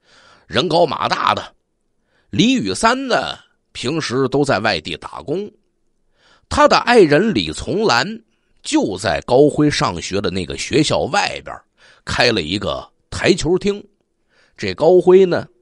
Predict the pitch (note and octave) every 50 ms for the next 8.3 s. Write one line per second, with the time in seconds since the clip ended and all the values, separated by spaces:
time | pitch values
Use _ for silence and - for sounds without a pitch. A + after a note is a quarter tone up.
0 | _ _ _ - - D#2+ D2 C#2+ - - A2 - - - - - - - G#2 D#3+
1 | F3 - G2 F2 B2 F3 B3+ C#4+ A#3+ - - _ _ _ _ _ _ _ _ _
2 | _ _ _ _ _ _ - E2+ F#2+ G2+ G#2+ G2 - A#2 D3+ F#3+ G3 D#3 D3 F#3
3 | G#3 G#3+ G#3+ G3 D#3+ - - E3+ E3 D3+ B2+ D#3+ E3 F#3+ G3 F3+ - G3 G3+ G#3
4 | G3+ G3+ F#3+ - - _ _ _ _ _ _ - - - D#2+ E2+ F2 G#2+ - -
5 | B2 B2+ C3+ B2+ - - A#2+ A2 - E3 D3+ A2 G#2+ G#2 - A#3 A3 B2 - -
6 | _ _ _ _ _ _ _ _ _ _ _ _ - E3 E3 F3+ F3 E3+ - E3+
7 | F3+ F3+ E3 D3 - - E3+ D3+ C3 A2+ G#2 G#2+ G#2 - - D3 F#3+ G#3 E3+ D3
8 | D3+ F3+ G#3 G#3 F3+ -